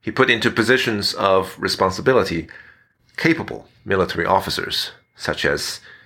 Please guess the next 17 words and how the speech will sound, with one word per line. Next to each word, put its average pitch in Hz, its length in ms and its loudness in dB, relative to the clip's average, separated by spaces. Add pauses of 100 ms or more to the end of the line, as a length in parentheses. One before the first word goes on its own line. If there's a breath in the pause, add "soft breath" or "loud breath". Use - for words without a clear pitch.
(420 loud breath)
Qi 104 400 0
Jiguang, 101 360 2 (1080)
a 101 80 0
man 98 380 4
we 92 180 -2
already 90 300 0
mentioned 90 600 0 (240)
in 87 220 -6
our 78 520 -2 (540)
Wu 110 140 -2
Peifu 98 460 0
episode, 76 540 -2 (320 loud breath)
and 87 160 -2
who 98 120 -2
would 90 360 -2
go 92 160 0
down 80 480 0